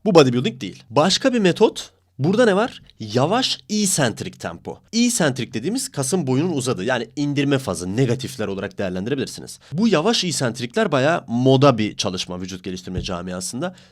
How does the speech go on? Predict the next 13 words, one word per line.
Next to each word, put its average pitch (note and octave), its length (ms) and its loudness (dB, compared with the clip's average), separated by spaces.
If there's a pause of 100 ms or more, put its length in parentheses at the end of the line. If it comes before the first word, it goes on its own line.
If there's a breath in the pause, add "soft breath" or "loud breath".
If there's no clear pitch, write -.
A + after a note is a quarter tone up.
Tabii B3+ 180 2
ki - 100 -2
ağırlığı D#3+ 420 2
kontrol C#3+ 480 2
etmek C#3 300 -2
ve A#2 40 -2
eccentric C3+ 540 -4
kasılmanın A#2 540 -4
avantajlarından G#2 600 -6
yararlanmak B2 540 -6
önemli. G2+ 240 -2
Bunu A#2 120 -6
zaten A2+ 320 -4